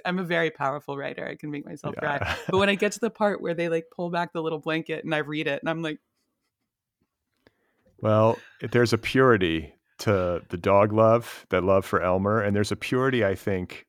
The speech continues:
Speaker 2: it makes a lot of psychological and emotional sense that suddenly in the midst of all this, you're so compartmentalized to be giving a reading and to be, you know, on videotape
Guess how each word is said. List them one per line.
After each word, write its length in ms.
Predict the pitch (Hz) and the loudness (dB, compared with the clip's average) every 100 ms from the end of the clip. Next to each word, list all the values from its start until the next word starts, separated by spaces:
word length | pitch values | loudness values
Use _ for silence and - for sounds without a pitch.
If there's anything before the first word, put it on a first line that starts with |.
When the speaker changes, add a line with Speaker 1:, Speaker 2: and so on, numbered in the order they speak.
| _ | _
Speaker 2:
it 120 | 123 | -6
makes 220 | 120 151 - | -2 0 4
a 40 | |
lot 200 | 120 110 | 6 8
of 140 | 104 | 6
psychological 640 | - 110 104 98 101 - 101 | 2 0 2 0 0 -2 -4
and 80 | 92 | -4
emotional 420 | 90 98 - 92 | -4 -6 -6 -6
sense 360 | - 101 90 - | -4 -4 -4 -8
that 140 | 87 - _ _ _ _ _ _ _ - | -10 -10 _ _ _ _ _ _ _ -8
suddenly 520 | - 120 117 107 95 | 2 2 4 0 2
in 80 | 113 | 2
the 80 | |
midst 360 | 113 123 131 - | 2 2 0 -2
of 100 | 101 | 0
all 160 | 87 78 | 0 0
this, 260 | 80 - | -4 -8
you're 100 | 110 | -8
so 500 | 110 131 127 127 127 - - _ - | -4 2 4 4 0 -6 -20 _ -4
compartmentalized 1040 | 131 117 123 104 110 110 98 73 71 71 - - | -2 6 6 6 0 0 0 -2 -4 -10 -14 -10
to 100 | 113 | -6
be 120 | 113 | -4
giving 320 | 113 135 131 | -2 0 0
a 40 | |
reading 580 | 113 104 107 104 85 78 | 0 0 0 0 -4 -6
and 120 | - 101 | -6 -6
to 60 | |
be, 100 | 95 | -4
you 500 | 101 90 - - - | -4 -6 -18 -12 -8
know, 100 | 95 - | -6 -6
on 160 | 92 | -6
videotape 680 | 92 98 104 87 - 76 67 | -4 -2 -2 -4 -6 -8 -8